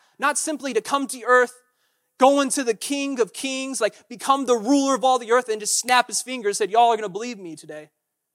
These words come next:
Chose to be born as a baby, as a helpless infant, someone who had to depend and rely on other people, and ultimately go on to live a very normal life,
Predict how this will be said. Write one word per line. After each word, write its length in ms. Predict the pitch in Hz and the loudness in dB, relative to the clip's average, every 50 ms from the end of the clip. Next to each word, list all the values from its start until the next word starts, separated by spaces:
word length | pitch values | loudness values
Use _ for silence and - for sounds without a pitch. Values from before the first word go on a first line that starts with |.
| _ _ _ _ _ _ _ _ _ - | _ _ _ _ _ _ _ _ _ -12
Chose 260 | - 214 196 190 - | -10 -10 -10 -10 -10
to 80 | 185 | -14
be 140 | 170 175 180 160 | -14 -14 -16 -16
born 480 | 139 165 180 185 190 190 190 185 185 | -14 -10 -8 -4 -2 -2 -2 -4 -4
as 140 | 175 156 - | -8 -12 -14
a 60 | 143 139 _ _ | -16 _ _ _
baby, 480 | - 185 190 196 185 156 143 127 127 _ _ _ _ _ _ _ _ _ _ _ _ _ _ _ _ _ _ _ _ _ _ _ - | -14 -12 -12 -12 -12 -14 -20 -20 _ _ _ _ _ _ _ _ _ _ _ _ _ _ _ _ _ _ _ _ _ _ _ _ -18
as 100 | - - | -18 -18
a 40 | - | -16
helpless 880 | - - 185 185 196 185 _ 175 175 165 151 - - - - - - _ _ _ | -16 -12 -8 -8 -8 -10 _ -18 -20 -18 -16 -18 -18 -18 -20 -20 -20 _ _ _
infant, 680 | 180 175 170 151 - - 127 123 _ _ _ - _ _ _ _ _ _ _ _ _ _ _ | -20 -20 -18 -18 -20 -20 -20 -20 _ _ _ -20 _ _ _ _ _ _ _ _ _ _ _
someone 320 | - - 202 190 190 185 170 | -12 -10 -10 -8 -10 -12 -12
who 100 | 170 180 | -10 -6
had 220 | 185 185 175 160 | -4 -4 -4 -6
to 100 | 175 170 | -10 -16
depend 540 | 156 160 147 _ - - 180 180 175 170 160 | -16 -18 -20 _ -18 -16 -16 -14 -14 -16 -16
and 100 | 160 156 | -18 -18
rely 460 | 156 147 151 156 160 165 165 160 156 | -16 -14 -10 -8 -6 -4 -4 -6 -6
on 100 | 151 156 | -10 -18
other 160 | 156 151 156 | -18 -20 -20
people, 480 | 147 _ - 156 147 _ - 117 - _ _ _ _ _ _ _ _ _ _ _ _ _ _ - | -20 _ -18 -20 -18 _ -20 -20 -20 _ _ _ _ _ _ _ _ _ _ _ _ _ _ -12
and 80 | 165 | -8
ultimately 440 | 185 196 196 - - 185 185 180 175 | -6 -6 -4 -6 -8 -10 -10 -14 -14
go 300 | 160 151 170 180 175 170 | -10 -6 -4 -4 -2 -2
on 540 | 165 170 175 175 175 170 165 160 151 147 143 _ - | -4 -2 -2 -2 -4 -4 -6 -10 -12 -18 _ _ -20
to 100 | - 185 | -18 -14
live 400 | 165 175 175 170 165 160 151 - _ _ _ _ _ _ | -12 -10 -10 -10 -10 -12 -14 -20 _ _ _ _ _ _
a 60 | - 156 | -20 -20
very 480 | 143 147 175 190 214 233 240 233 214 | -18 -14 -8 -4 -2 -2 -2 -2 -4
normal 420 | 196 190 190 190 190 180 165 156 147 | -8 -6 -6 -6 -6 -8 -10 -12 -10
life, 600 | 151 160 156 147 139 131 - - - - - | -8 -8 -8 -8 -10 -16 -20 -20 -20 -20 -20